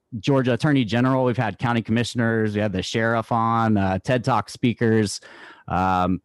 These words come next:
comedians, musicians, head football coach, Matt LaMarche, your boy Matt LaMarche was on one time. You know, I've had other real estate agents on.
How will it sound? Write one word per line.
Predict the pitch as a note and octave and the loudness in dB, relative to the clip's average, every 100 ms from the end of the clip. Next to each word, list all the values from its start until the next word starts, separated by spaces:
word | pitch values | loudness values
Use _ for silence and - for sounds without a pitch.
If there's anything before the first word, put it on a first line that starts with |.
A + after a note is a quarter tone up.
| - | -2
comedians, | A#2 B2 B2 A#2+ A#2 A2 F#2+ - | 0 2 2 2 2 0 -4 -4
musicians, | A2 A2 G2 A#2 C3 A#2+ A2+ G#2+ | -2 0 -2 -2 0 0 0 0
head | B2 A#2+ | -2 -2
football | C#3 G#2+ A2+ | -2 -2 -2
coach, | - A#2 A2+ - - - - | 0 0 0 -4 -16 -20 -6
Matt | A2+ B2+ | -2 0
LaMarche, | C3 B2 C3 C#3+ - | 0 2 2 0 -4
your | A#2 | -2
boy | A#2 | 0
Matt | A#2 A#2 | 0 -2
LaMarche | A2+ A#2 B2 B2+ | -2 -2 -2 -4
was | B2+ | -2
on | B2+ C3+ C3+ | 0 0 0
one | C3+ | -2
time. | B2 C#3 C#3+ D3 | -2 -2 0 0
You | C3+ | -2
know, | A#2 | -2
I've | A#2+ | -2
had | A#2+ | -2
other | A2 A#2 | -2 -2
real | G#2 B2 | -2 -2
estate | A#2 A#2+ B2 | -2 -2 0
agents | A#2+ A#2 B2 | -2 0 -2
on. | B2 B2 B2 B2 | 0 0 2 0